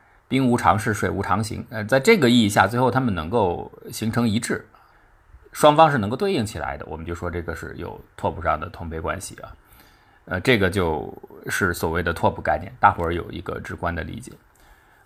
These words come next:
呃，但是同胚的这个要求啊是比较强的，也就是它其实我们还是觉得太强了。在一般人看来，这你这同胚你都不要求什么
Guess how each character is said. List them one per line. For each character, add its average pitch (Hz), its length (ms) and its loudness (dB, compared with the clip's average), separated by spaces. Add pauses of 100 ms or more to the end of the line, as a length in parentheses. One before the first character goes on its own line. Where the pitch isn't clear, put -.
呃， 117 160 2
但 226 140 10
是 170 180 4
同 110 340 -4
胚 208 220 0
的 147 120 0
这 110 120 -2
个 85 100 -6
要 92 180 2
求 92 180 -6
啊 82 140 -2
是 95 140 -6
比 87 180 -8
较 87 280 0 (260)
强 76 500 -4
的， - 140 -4 (260)
也 90 100 -8
就 95 80 0
是 98 60 2
它 127 120 6
其 135 300 0
实 160 360 2 (560)
我 101 140 -2
们 117 120 4
还 135 240 8
是 294 120 8
觉 123 120 2
得 110 120 0
太 110 220 -4
强 76 220 -10
了。 80 80 -16 (800)
在 170 120 6
一 190 60 10
般 208 120 10
人 180 80 8
看 180 160 6
来， 147 80 4
这 190 140 -2
你 135 120 0
这 147 120 0
同 156 240 -4
胚 202 160 4
你 131 120 0
都 113 80 -2
不 190 160 -4
要 196 160 10
求 175 160 4
什 143 120 -2
么 143 160 0